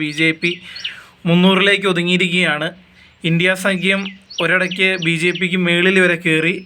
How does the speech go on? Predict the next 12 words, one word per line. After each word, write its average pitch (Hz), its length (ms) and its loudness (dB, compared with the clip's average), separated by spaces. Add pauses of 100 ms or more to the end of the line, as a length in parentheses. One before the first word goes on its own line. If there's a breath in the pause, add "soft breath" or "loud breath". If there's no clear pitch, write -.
(100)
പക്ഷെ 180 260 -4
പിന്നീട് 202 320 0
താഴെ 175 240 0
പോയി. 175 180 0 (220)
ആ, - 80 -12 (420)
സ്വാഭാവികമായും 196 960 0 (1000)
ഇന്ത്യ 185 220 2
ഭരിക്കുന്നത് 180 480 2
ഒന്നും 175 180 -2
കൂടി 170 200 0
ബി 165 140 0
ജെ 165 80 2